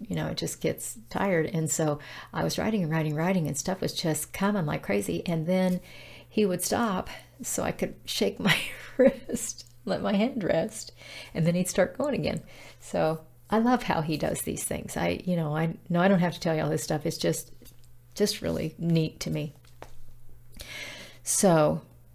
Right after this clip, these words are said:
the part that he wants me to share, which that's why I stopped the video. I started doing it a while ago, and then I stopped it because he, as I said, said, "This is what I have for you to talk about."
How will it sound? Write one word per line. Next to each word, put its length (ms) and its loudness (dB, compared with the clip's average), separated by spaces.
the 100 -2
part 380 0
that 140 4
he 140 -2
wants 420 -2
me 100 0
to 100 -2
share, 540 -2
which 300 2
that's 320 4
why 180 4
I 40 4
stopped 440 0
the 60 0
video. 260 2
I 60 0
started 300 0
doing 300 2
it 140 -4
a 60 -2
while 220 2
ago, 400 0
and 220 0
then 160 2
I 100 0
stopped 420 -2
it 80 -6
because 500 -4
he, 360 -4
as 220 0
I 80 2
said, 500 -4
said, 380 -6
"This 320 2
is 180 -2
what 140 -2
I 80 0
have 220 -2
for 80 -6
you 80 0
to 60 -6
talk 300 -6
about." 300 -8